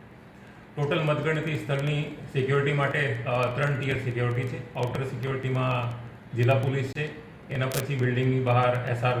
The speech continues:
પી, અ, ના જવાનો છે અને બિલ્ડિંગની અંદર સી એ પી એફના હથિયારધારી જવાનો રહેશે. આમ ટોટલ સુરક્ષાની સંપૂર્ણપણે તૈયારીઓ છે. ટોટલ, અ,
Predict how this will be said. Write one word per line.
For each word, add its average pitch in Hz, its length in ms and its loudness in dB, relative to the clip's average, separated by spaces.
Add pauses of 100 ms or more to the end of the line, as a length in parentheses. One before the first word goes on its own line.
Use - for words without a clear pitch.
પી, 131 160 -2
અ, 120 480 0 (480)
ના 120 120 2
જવાનો 120 400 4
છે - 260 -6
અને 131 160 -2
બિલ્ડિંગની 143 460 2
અંદર 131 220 -2
સી 151 260 -2
એ 160 40 0
પી 143 140 -4
એફના 139 420 -2 (400)
હથિયારધારી 131 520 4
જવાનો 120 380 6
રહેશે. 117 360 4 (460)
આમ 131 220 2
ટોટલ 143 260 0
સુરક્ષાની 131 500 0
સંપૂર્ણપણે 123 600 0 (140)
તૈયારીઓ 117 340 2
છે. - 280 -4 (500)
ટોટલ, 170 500 4
અ, 160 200 8